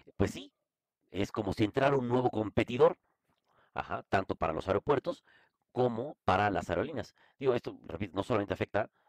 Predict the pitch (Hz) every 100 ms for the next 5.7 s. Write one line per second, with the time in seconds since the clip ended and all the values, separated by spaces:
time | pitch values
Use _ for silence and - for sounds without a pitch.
0 | _ 80 80 90 95 110 87 78 92 90
1 | 104 - 95 92 95 92 120 123 90 82
2 | 80 95 90 95 80 82 98 92 - 82
3 | - - - _ - - - - - 90
4 | 90 123 _ _ 113 139 156 - 123 90
5 | 85 85 90 - 92 113